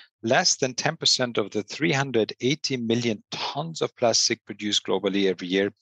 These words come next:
is actually recycled. So we have a huge responsibility ahead of us, and we have multiple technologies that actually can support. At the cop twenty-six climate conference, we partnered, uh, with an N G O,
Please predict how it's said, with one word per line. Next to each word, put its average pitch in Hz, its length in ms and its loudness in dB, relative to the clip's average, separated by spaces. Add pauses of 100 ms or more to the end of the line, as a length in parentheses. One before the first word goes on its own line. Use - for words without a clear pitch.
(200)
is - 80 -4
actually 131 400 0
recycled. 123 720 2 (160)
So 123 160 0
we 123 180 2
have 120 260 0
a 120 40 -6
huge 160 640 0
responsibility 110 920 0
ahead 95 160 2
of - 120 -2
us, 110 200 2 (400)
and 131 240 2
we 127 160 2
have 123 420 2 (180)
multiple 117 560 0
technologies 110 600 0
that 101 140 2
actually 110 360 0
can 117 220 -12
support. - 580 -2 (560)
At 113 220 2
the 123 60 0
cop - 320 -2
twenty-six - 580 0
climate 120 300 2
conference, 117 560 -4
we 104 160 2
partnered, 110 720 0
uh, 101 280 2
with 104 160 0
an 95 100 -2
N 92 120 -2
G 92 240 0
O, 117 240 0